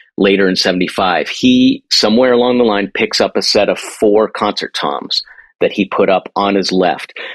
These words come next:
six inch, eight inch, ten inch, and twelve inch concert toms, which for anybody who doesn't know, concert tom is a tom tom without a bottom head.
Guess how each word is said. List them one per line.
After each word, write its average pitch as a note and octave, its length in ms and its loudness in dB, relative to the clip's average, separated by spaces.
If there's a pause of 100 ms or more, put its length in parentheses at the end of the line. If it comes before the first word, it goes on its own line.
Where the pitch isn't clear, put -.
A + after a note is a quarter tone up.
six - 440 0
inch, C3+ 300 2
eight A2 200 2
inch, A2 300 0
ten G2+ 240 -2
inch, F#2+ 220 0
and F2+ 120 0
twelve F2 400 0
inch E2 400 -2 (240)
concert G2 400 -4
toms, - 460 -4 (220)
which - 240 0
for G#2+ 120 0
anybody G#2 300 2
who F#2 60 2
doesn't F#2 200 0
know, E2 120 0
concert - 360 -4
tom E2 300 -2
is D#2 220 -2
a D#2+ 240 0 (300)
tom D3 220 2
tom C3 240 0
without G2 320 0
a F2 60 0
bottom D#2+ 320 -2
head. - 240 -8